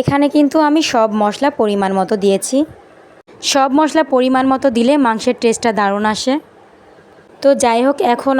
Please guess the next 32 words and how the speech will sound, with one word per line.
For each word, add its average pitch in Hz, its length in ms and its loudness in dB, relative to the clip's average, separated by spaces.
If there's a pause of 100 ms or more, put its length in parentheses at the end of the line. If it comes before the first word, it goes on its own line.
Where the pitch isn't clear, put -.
আমি 262 140 2 (180)
আদা 220 160 0
বাটা, 233 320 0
রসুন 247 360 0
বাটাও 240 300 0
একটু 233 220 -4
ভেজে 220 280 0
নেব, 208 120 2 (140)
যেন 233 120 0 (160)
এর 220 160 2
কাঁচা 214 320 -2
গন্ধটা 202 400 -2
না 196 140 -2 (100)
থাকে। 202 240 -2 (1040)
আর 240 120 -2 (120)
এভাবে 262 260 2 (100)
গরুর 240 300 4
মাংস 247 180 -2 (140)
রান্না 220 240 0
করলে 240 260 0
কিন্তু 247 280 -2 (100)
সরিষা 220 360 0
তেল 226 160 2
দিয়ে 226 200 2
রান্না 196 300 -2
করবেন, 208 300 0 (260)
এতে 240 220 -2
করে 285 160 4 (100)
মাংসের 226 340 0
স্বাদটা 220 360 -2 (100)
দারুণ 196 260 0 (100)
আসবে। 202 260 -2